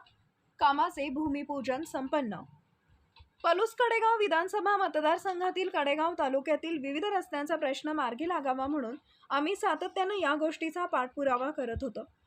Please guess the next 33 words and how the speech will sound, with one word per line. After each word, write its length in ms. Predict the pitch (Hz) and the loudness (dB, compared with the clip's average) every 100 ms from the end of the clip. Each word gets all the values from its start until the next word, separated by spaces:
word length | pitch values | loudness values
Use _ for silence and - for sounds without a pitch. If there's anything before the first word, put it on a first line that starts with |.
| _ - | _ -6
याला 180 | 262 277 | -2 0
मोठे 340 | 294 269 370 | 0 -2 0
यश 260 | 330 302 - | 2 2 0
प्राप्त 320 | 392 339 339 349 | 2 2 2 -4
झाले 280 | 349 330 | -2 0
असून 300 | 294 294 370 | -2 -2 -6
ग्रामीण 400 | 320 262 269 370 381 | 2 2 2 0 0
भागातील 440 | 381 330 320 349 | 2 2 0 4
वाडी 260 | 294 277 302 | 4 6 4
वस्तीवर 460 | 294 - 294 294 | 4 4 4 4
जाणारे 400 | 302 254 247 277 | 6 6 6 6
रस्ते 420 | 285 247 - 240 247 - - - | 2 0 2 0 0 -10 -10 0
आता 260 | 262 294 | 4 6
स्वच्छ 340 | 294 320 302 392 | 6 4 4 4
आणि 200 | 381 392 | 4 4
सुंदर 360 | 381 294 302 | 2 6 6
दिसणार 360 | 285 302 311 285 | 6 2 4 2
आहेत. 120 | 214 - - - - - | 2 -4 -20 -20 -12 4
रस्त्याची 460 | 294 302 392 392 427 | 4 6 4 4 6
कामं 360 | 392 359 403 | 8 8 8
बऱ्यापैकी 500 | 330 302 320 370 392 | 8 8 6 2 2
मार्गी 380 | 359 285 269 320 | 6 6 6 6
लागलेली 540 | 349 311 302 302 339 339 | 6 8 4 4 0 2
असून 400 | 285 302 311 269 | 0 2 2 6
राहिलेली 480 | 277 285 294 370 427 | 6 6 4 4 4
रस्तेही 460 | 392 330 339 349 381 | 4 4 2 2 4
चांगल्या 360 | 349 262 285 | 4 6 6
दर्जाचे 460 | 339 330 277 285 311 | 8 6 6 4 4
होण्यासाठी 680 | 311 254 254 294 254 311 226 - - - | 4 4 4 4 4 4 2 -2 -20 0
आम्ही 220 | 269 285 349 | 2 4 4
पाठपुरावा 680 | 370 311 - 320 277 262 285 | 6 6 6 6 8 8 6
करत 320 | 294 226 220 | 4 2 4
आहोत. 260 | 226 233 | 2 2